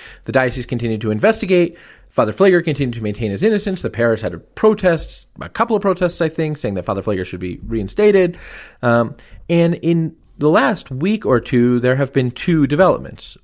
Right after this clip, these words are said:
One, a third allegation against Father Pfleger, a similar fact pattern, a, a man who alleges that, uh, in the nineteen seventies and eighties,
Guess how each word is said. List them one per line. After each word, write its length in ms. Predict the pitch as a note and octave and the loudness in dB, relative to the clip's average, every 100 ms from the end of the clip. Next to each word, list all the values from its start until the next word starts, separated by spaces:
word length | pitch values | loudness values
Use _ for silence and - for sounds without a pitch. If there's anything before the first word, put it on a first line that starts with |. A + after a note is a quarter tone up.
| _ | _
One, 460 | C#3 G3 A2+ B2+ C#3 _ _ _ _ | 0 2 2 0 -8 _ _ _ _
a 100 | A#2 | -8
third 440 | A2 E3+ D3+ G#2+ A2 | -2 2 4 4 0
allegation 640 | A2 G#2+ G#2+ C3+ B2 G2 | 0 0 0 -2 -4 -6
against 300 | F2+ G2+ G2 | -4 -6 -4
Father 220 | G2 F#2 | -4 -4
Pfleger, 560 | F2+ D3 B2+ G2 E2+ G#2 _ _ _ _ _ | -4 -2 -2 -2 -8 -10 _ _ _ _ _
a 40 | |
similar 340 | - D3 C3 B2 | -6 -2 0 -2
fact 280 | A#2+ G#2 - | -2 -6 -8
pattern, 300 | D#2 D2 E2 | -10 -8 -8
a, 160 | E2 - | -8 -8
a 180 | G2 E2+ | -6 -4
man 240 | G2 F#2+ | -4 -4
who 140 | G2+ | -4
alleges 360 | F#2+ G2+ F#2+ F#2 | -4 -4 -6 -8
that, 220 | F2+ E2+ - - - - - | -6 -6 -10 -20 -20 -12 -8
uh, 60 | |
in 180 | - A2+ | -6 -4
the 80 | G2+ | -4
nineteen 380 | F#2+ F#2 F#2 - | -4 -6 -10 -10
seventies 840 | - - - D3+ D3 D3+ D3 C#3+ | -14 -14 -4 0 0 0 -2 -4
and 120 | A#2 - | -6 -4
eighties, 400 | C#3 C#3 C3+ | 0 0 0